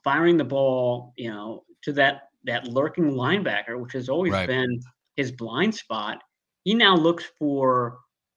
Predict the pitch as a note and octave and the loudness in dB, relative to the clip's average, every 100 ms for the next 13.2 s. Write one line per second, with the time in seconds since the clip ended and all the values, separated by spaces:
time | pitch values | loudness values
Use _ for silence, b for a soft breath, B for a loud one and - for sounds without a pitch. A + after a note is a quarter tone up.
0 | - B2 D3 G#3+ G#3 - - _ _ _ | -8 -2 4 4 2 -10 -16 _ _ _
1 | _ A#2+ A#2+ A#2 A#2 A2+ A#2 _ D3 A2 | _ -6 -2 -2 -4 -6 -10 _ -6 -4
2 | A2 A#2+ B2 B2 A#2+ B2 E3 - - - | -4 -4 -2 -2 -2 -2 -2 -4 -10 -8
3 | A#2+ C3 B2+ B2+ A#2+ D3+ D3+ C#3+ C3+ B2+ | -6 -4 -4 -4 -4 -4 -2 -4 -2 -4
4 | B2+ F3 G3 B2 G#2+ - G#2+ - - F#3 | 0 2 2 2 -4 -12 -12 -12 -4 2
5 | E3 D#3 - C#3+ C#3 D#3+ F#3 A3+ A#3+ D3+ | 2 2 0 -2 0 2 4 4 2 2
6 | D#3+ D#3+ D#3 - _ _ _ E3+ D3+ C#3+ | 6 8 6 -2 _ _ _ -2 0 0
7 | C#3 C#3+ C3+ B2 B2 B2+ B2 B2 B2 B2 | 0 0 0 0 0 -2 -4 -4 -4 -6
8 | B2 - B2 B2 - A#2 G#2+ - C3+ B2+ | -12 -8 -8 -8 -10 -8 -8 -4 -4 -6
9 | b b _ F3+ F#3 G#3 A3 A3 E3 - | b b _ 0 0 0 0 0 -2 -6
10 | - A#3+ F4 F4+ C3+ E3+ C3+ D3 A#2+ A2+ | -4 0 2 0 0 0 2 -2 -2 -4
11 | B2 C#3 C#3+ C3 - _ _ C#3+ D3+ E3+ | -4 0 0 -2 -8 _ _ 0 4 6
12 | F3+ E3 D3 C#3 C3 B2 C#3 C#3+ - C#3 | 6 2 -2 -2 -2 -2 -2 -2 -4 -4
13 | B2 A#2+ | -4 -6